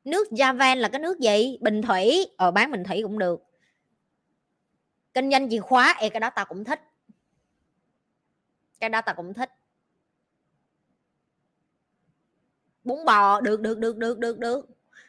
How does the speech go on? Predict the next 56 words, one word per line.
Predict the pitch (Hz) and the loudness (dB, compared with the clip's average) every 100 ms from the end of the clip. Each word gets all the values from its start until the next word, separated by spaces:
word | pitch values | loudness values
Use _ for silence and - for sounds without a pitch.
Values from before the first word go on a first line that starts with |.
| _ | _
Má | 247 285 339 453 | -2 4 6 6
của | 269 | 4
Google. | 285 302 247 285 240 - - - _ _ _ _ _ _ _ _ _ - - - - - - | 6 4 6 6 6 2 -8 -14 _ _ _ _ _ _ _ _ _ -8 -8 -16 -20 -20 -2
Kiền, | 240 214 | -2 0
em | 208 | -4
làm | 226 185 | -6 -2
quá, | 196 226 339 285 | 2 2 2 -2
Kiền, | 196 180 | -4 -4
chị | 180 170 | -6 -4
không | 220 | -4
có | 269 | 0
má | 262 311 | 4 4
của | 220 | 4
Google | 220 202 180 | 0 2 2
đâu. | 196 | 2
Em | 233 240 | 0 -2
hỏi | 180 | -6
có, | 294 320 | -6 -4
có | 311 | -4
mấy | 330 | -4
cái | 320 330 | -2 0
chị | 277 | 0
cũng | 175 | -2
không | 254 | -4
biết | 269 349 | -2 0
đâu. | 226 - - _ | -2 -2 -16 _
Giờ | 233 | 4
em | 247 285 | 4 4
hỏi | 190 277 | -4 -4
chị | 226 | -4
làm | 202 214 | -4 -4
sao | 247 | -6
để | 262 | -4
vẽ | 220 233 | -4 -4
cái | 302 | -6
nhà | 294 220 196 185 | -4 0 0 0
mà | 185 | -2
xây | 190 240 | -6 -8
nhà | 233 190 190 | -6 -4 -4
được | 180 | -6
như | 233 | -8
em, | 226 226 | -8 -8
chị | 208 180 | -6 -6
không | 233 | -6
biết | 285 | -4
làm | 302 185 | 0 0
đâu, | 196 | 0
Kiền | 220 190 | -2 -4
ơi, | 185 | -4
em | 220 226 | -4 -4
đừng | 180 | -6
có | 247 | -6
làm | 175 | -4
quá | 170 226 330 | -2 0 -2
chị | - - | -8 -14
ha. | 240 240 | -10 -10